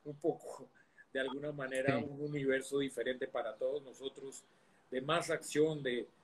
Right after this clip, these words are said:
Speaker 1: de, de, de, de poder mostrar más nuestros dones, nuestros poderes, nuestros infinitos poderes. ¿Qué le dirías a toda esta gente que, que todavía no
Speaker 2: Pues
Speaker 1: encuentra
Speaker 2: mi-
Speaker 1: ese camino?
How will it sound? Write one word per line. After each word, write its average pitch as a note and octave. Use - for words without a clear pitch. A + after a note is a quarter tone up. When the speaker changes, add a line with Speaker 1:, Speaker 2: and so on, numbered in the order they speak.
Speaker 1:
de, C#3
de, C#3
de, C3
de B2+
poder D3
mostrar D#3
más D3+
nuestros C3+
dones, C#3+
nuestros B2+
poderes, C#3
nuestros B2+
infinitos C3+
poderes. A2
¿Qué E3+
le F#3+
dirías E3
a C3+
toda D3+
esta C#3+
gente D3
que, A2
que A#2+
todavía E3
no D#3
Speaker 2:
Pues D#3
Speaker 1:
encuentra D#3+
Speaker 2:
mi- G3+
Speaker 1:
ese D#3+
camino? C#3